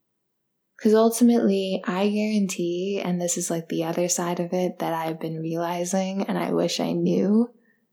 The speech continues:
years ago, or someone just stuck it to me, <laughs> um, earlier in my existence, where, you know, I don't really allow for others to help me.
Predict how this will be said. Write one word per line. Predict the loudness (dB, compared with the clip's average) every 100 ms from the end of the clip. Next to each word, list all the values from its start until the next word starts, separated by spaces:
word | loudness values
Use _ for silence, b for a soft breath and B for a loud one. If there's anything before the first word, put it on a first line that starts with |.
| _ _ _ _ 2
years | 6 6 4
ago, | 2 2 2
or | 2 2
someone | 0 0 2
just | 0 0 0
stuck | 0 0
it | -2 0
to | 0
me, | 4 4 4 2
<laughs> | 0 -2 -16 _ _ -12 -10 -8 -10 -14 -18 -10 -4
um, | 0 2 2 2 0 0 -2 -6 -2
earlier | 0 2 2 0 -4 -8 -8
in | -2
my | -2 -2
existence, | -4 -6 -6 -2 0 0 -2 -4
where, | -2 0 0 0 -2 -4 -10
you | -4 0
know, | 2 0 -2 -4
I | -4 0
don't | 0 2
really | 0 2 2 2 -2 -2
allow | -2 0 0 -2
for | -2 -4
others | -2 -4 -4
to | -4
help | -4 -4
me. | -6 -10 _